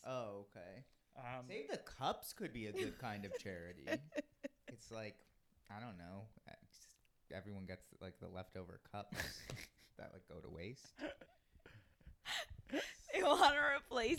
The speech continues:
Speaker 3: the glasses in the bar.
Speaker 1: Okay, well, so what's the buy-in? Why would, why wouldn't you wanna do this tournament?
Speaker 2: It's
Speaker 1: It's
Speaker 2: a hundred
Speaker 1: a
Speaker 3: Say you
Speaker 1: soft
Speaker 3: walk the
Speaker 1: tournament.
Speaker 3: walk.
Speaker 2: It's a hundred seventy-five
Speaker 3: You talk the
Speaker 2: dollar
Speaker 3: talk. You don't
Speaker 2: buy-in
Speaker 3: walk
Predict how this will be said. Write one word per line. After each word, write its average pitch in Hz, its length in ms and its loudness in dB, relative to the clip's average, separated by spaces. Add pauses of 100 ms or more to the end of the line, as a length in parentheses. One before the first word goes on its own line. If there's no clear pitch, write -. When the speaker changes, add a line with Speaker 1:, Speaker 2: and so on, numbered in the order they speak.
Speaker 3:
the 240 80 -2
glasses 233 800 8 (160)
in 240 120 4
the 262 100 8 (140)
bar. 240 640 10 (200)
Speaker 1:
Okay, 190 400 4
well, 175 200 -4
so 214 180 0
what's 170 340 2
the 214 120 -6
buy-in? 180 560 0
Why 165 260 0
would, 214 180 0
why 196 140 0
wouldn't 233 200 0
you 226 60 -2
wanna 220 200 2
do 208 120 0
this 202 160 -2
tournament? 214 400 0
Speaker 2:
It's 202 140 2
Speaker 1:
It's 226 80 8
Speaker 2:
a - 20 8
hundred 240 360 8
Speaker 1:
a 294 60 12
Speaker 3:
Say 311 200 10
you - 60 2
Speaker 1:
soft 208 220 8
Speaker 3:
walk 277 220 12
the 226 120 -4
Speaker 1:
tournament. 233 220 0
Speaker 3:
walk. 277 380 10
Speaker 2:
It's 202 140 8
a 190 100 12
hundred 190 400 8
seventy-five 165 840 6 (160)
Speaker 3:
You 247 100 -4
talk 254 260 2
the 160 80 6
Speaker 2:
dollar 151 280 8
Speaker 3:
talk. 135 360 6
You 135 80 4
don't 131 120 4
Speaker 2:
buy-in 131 60 2
Speaker 3:
walk - 160 0